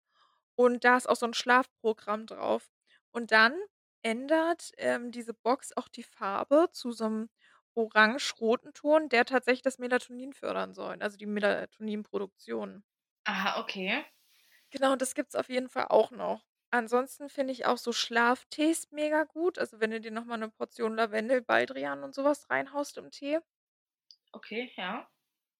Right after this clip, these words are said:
Speaker 2: Habe ich noch nicht
Speaker 1: Ätherische
Speaker 2: probiert.
Speaker 1: ätherische Öle kann man natürlich auch nehmen.
Speaker 2: Da habe ich grad was, ähm, auch, was ich versuche zu benutzen und hoffe, dass es was bringt, aber habe noch nicht so ganz den
Speaker 1: Von Rituals, das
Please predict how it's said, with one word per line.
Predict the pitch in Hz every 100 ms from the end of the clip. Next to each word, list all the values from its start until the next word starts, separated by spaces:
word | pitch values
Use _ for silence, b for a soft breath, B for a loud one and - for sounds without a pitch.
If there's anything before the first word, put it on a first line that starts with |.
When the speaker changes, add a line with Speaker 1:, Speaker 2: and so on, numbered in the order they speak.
| _ _ _
Speaker 2:
Habe | 226
ich | 220
noch | 240
nicht | 240 -
Speaker 1:
Ätherische |
Speaker 2:
probiert. | 247 226 226 262 294 - _ _ _ _ -
Speaker 1:
ätherische | 240 262 240 240 -
Öle | - 247 262
kann | -
man | 254 233 226
natürlich | 226 - 226 233 -
auch | - -
nehmen. | 269 285 302 339 _ _ _ _ _ _ _ _
Speaker 2:
Da | 220
habe | 247 247
ich | 233 -
grad | 302 302
was, | 277 285 - - -
ähm, | 208 208 208 208 214 214 226 -
auch, | 196 233 320 311
was | 302
ich | 294 277 - - _
versuche | - 247 226 269 294
zu | -
benutzen | 240 240 262 - 285 277 -
und | - 214 -
hoffe, | 233 233
dass | 226 220
es | - - -
was | 208 -
bringt, | 202 233 285 -
aber | 196 196
habe | 196 -
noch | 214
nicht | 208 208
so | 208
ganz | 202 202
den | 202 196 190 190 _
Speaker 1:
Von | 240
Rituals, | 240 254 - 311 415 _ _
das | 247 254 -